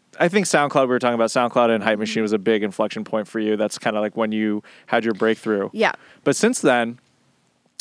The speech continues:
Speaker 1: you know, E D M has always been, like, a boys' club, electronic music in general. But
Speaker 2: Mm-hmm.
Speaker 1: what are some of the, like, the positive things that you've seen throughout, you know, maybe that you've even, uh, indirectly or
Speaker 2: Yeah.
Speaker 1: directly contributed
Speaker 2: I,
Speaker 1: yourself?
Speaker 2: I, I've recently seen a lot more women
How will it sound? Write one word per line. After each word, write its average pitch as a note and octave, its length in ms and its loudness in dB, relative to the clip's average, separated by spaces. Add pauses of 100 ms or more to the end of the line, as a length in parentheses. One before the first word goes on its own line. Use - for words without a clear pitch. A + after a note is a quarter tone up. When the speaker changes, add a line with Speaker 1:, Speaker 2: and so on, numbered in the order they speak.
(140)
Speaker 1:
you D3+ 120 0
know, A2+ 260 2 (120)
E D3+ 80 2
D C#3+ 100 4
M B2 140 2
has A2 120 -2
always A2 200 2
been, G#2+ 140 -2
like, G2+ 120 -2
a G#2 60 0
boys' G2 300 -2
club, G#2 380 0 (220)
electronic G#2 380 -6
music G2+ 200 -6
in G2 100 -6
general. G2+ 380 -2
But G#2+ 200 0
Speaker 2:
Mm-hmm. G2 140 -14 (140)
Speaker 1:
what D3+ 120 4
are A#3 40 4
some B3+ 200 -2
of A#3+ 40 4
the, G#3 60 4
like, C#3 180 2
the A#2+ 60 0
positive A#2 540 0
things A2+ 300 -2
that G#2+ 60 -2
you've G#2 180 -4
seen A2+ 440 -4
throughout, G#2 500 0 (280)
you C3 80 -2
know, A#2 80 2
maybe A#2+ 200 2
that A#2+ 80 2
you've A2+ 280 0
even, A2+ 420 -2 (340)
uh, A2+ 140 -4 (100)
indirectly A#2+ 460 0
or - 20 2
Speaker 2:
Yeah. G#2 40 -2
Speaker 1:
directly A2+ 320 0
contributed G#2+ 500 0
Speaker 2:
I, - 20 -4
Speaker 1:
yourself? B3 280 2
Speaker 2:
I, B3 260 2
I've A3+ 440 -8
recently C#4 500 -2
seen A#3 200 -6
a G#3+ 60 -2
lot G3 220 0
more F#3+ 280 -2
women F#3 600 -6